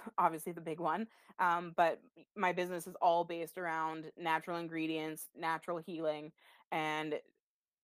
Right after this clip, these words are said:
the alliteration of the two just seemed like a, <sighs> not, no pun intended, but a natural combination. <laughs> Um,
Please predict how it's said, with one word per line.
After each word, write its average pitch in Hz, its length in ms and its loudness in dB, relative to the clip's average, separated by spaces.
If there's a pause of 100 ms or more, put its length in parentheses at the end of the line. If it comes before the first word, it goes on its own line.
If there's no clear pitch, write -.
the 170 240 6
alliteration 170 520 4
of 165 100 -2
the 165 80 -6
two 165 260 -2
just 170 220 -4
seemed 180 300 0
like 180 260 6
a, 170 440 6 (320)
<sighs> - 420 -20
not, - 180 -2 (100)
no 180 180 -2
pun 180 200 -2
intended, 160 360 -4
but 160 100 4
a 156 60 0
natural 160 420 4
combination. 170 840 0
<laughs> - 60 -20 (360)
Um, 202 560 4